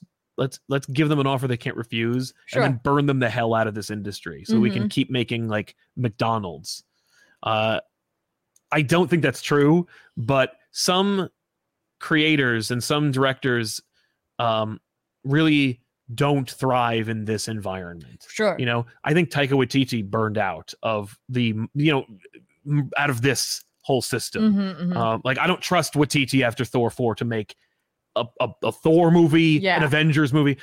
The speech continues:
Speaker 1: Whereas originally after Thor Ragnarok, I think people were like, "Give him Guardians after Gunn leaves." You know, now it's like, "Oh, it's, that's over." Um, but Gunn seems to be one of the few who really responded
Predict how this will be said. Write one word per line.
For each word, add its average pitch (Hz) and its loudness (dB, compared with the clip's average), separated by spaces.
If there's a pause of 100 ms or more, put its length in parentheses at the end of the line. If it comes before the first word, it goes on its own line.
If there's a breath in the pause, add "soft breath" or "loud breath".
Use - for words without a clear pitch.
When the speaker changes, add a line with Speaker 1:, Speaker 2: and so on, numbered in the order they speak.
Speaker 1:
Whereas 165 4 (720)
originally 165 4
after 143 0
Thor 151 2
Ragnarok, 147 0
I 127 -2
think 127 -4
people 147 0
were 139 2
like, 127 -2
"Give 143 -2
him 302 0
Guardians 127 -2
after 139 -4
Gunn 175 0
leaves." - -12 (500)
You 139 -4
know, 135 0
now 151 0
it's 143 -2
like, 131 -4
"Oh, 139 -2
it's, 95 -10 (260)
that's 131 -8
over." 127 -6 (300)
Um, 107 -8
but 127 -4
Gunn 208 0
seems 160 -4
to 147 -2
be 135 -2
one 139 -2
of 131 -6
the 123 -4
few 123 0 (280)
who 135 -4 (200)
really 147 2
responded 104 -8